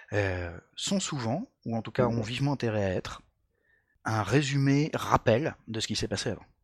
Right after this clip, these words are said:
Et ça, il y a plein de manières de le faire. Euh, moi, quand je mène, j'aime bien déléguer ce boulot-là au chef de groupe. Je rappelle, si nécessaire, je l'en ai déjà parlé plusieurs fois dans les carnets, du fait que, euh, il y a toujours un chef de groupe,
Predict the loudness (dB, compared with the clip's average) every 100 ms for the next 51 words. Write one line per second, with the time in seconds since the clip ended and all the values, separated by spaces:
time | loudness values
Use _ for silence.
0 | _ _ _ _ _ _ -8 -2 2 4
1 | 4 2 0 -8 0 2 2 -2 -6 -10
2 | -16 -20 -20 _ _ _ -20 -20 -20 -20
3 | -14 -10 -8 -8 -8 -8 -4 -4 -6 -8
4 | -6 -6 -4 -2 0 0 -2 -4 -2 0
5 | 0 2 0 0 -2 -2 -4 -6 -8 -6
6 | -6 -8 _ -20 -20 _ -6 -6 -4 -4
7 | -2 -4 -6 -18 -20 _ _ _ _ _
8 | _ _ _ -20 -20 -20 -20 -18 -16 -10
9 | -6 -6 -6 -8 -8 -6 -6 -6 -8 -8
10 | -8 -8 -6 -6 -6 -8 -6 -6 -4 -4
11 | -6 -12 -14 -12 -12 -12 -16 -18 -20 -18
12 | -14 -14 -14 -14 -8 -2 2 2 0 -8
13 | -8 -8 -10 -10 0 2 2 0 -4 -10
14 | -10 -8 -8 _